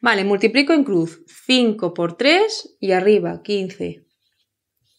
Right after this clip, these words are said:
Uno por diez y el diez abajo. Aquí puedo simplificar. Puedo dividir ambos, numerador y denominador, entre cinco. Pues vamos a hacerlo.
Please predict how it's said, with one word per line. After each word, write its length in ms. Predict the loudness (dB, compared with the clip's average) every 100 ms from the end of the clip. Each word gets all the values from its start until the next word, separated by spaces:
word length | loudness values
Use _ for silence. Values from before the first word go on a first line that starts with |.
| _ _ _ _ _ _ _ -2
Uno 440 | 2 4 2 -2
por 220 | -2 0
diez 440 | 2 2 0 -2 -10 _ _ _ -16
y 140 | -4
el 100 | -2
diez 240 | 2 2 0
abajo. 440 | -8 -10 -14 _ _ _ _ _ -20 -20 -20 _ _
Aquí 640 | -4 -4 2 2 2 0 0
puedo 240 | 0 2
simplificar. 960 | 0 0 -2 -4 -6 0 0 0 -8 _ _ _ _ _ 0
Puedo 240 | 2 2
dividir 680 | 2 0 2 2 2 -4 _ _ _ _ _ 0
ambos, 720 | 0 2 0 0 -4 -16 -8
numerador 440 | -4 -2 0 2
y 20 |
denominador, 880 | 2 2 0 -2 -4 -4 -4 -4 -8 -6
entre 540 | -2 -2 -2 -4 -6 _
cinco. 520 | -4 -2 -2 -6 -6
Pues 120 | -2
vamos 240 | 0 0 -4
a 40 |
hacerlo. 420 | -10 -10 -8 -12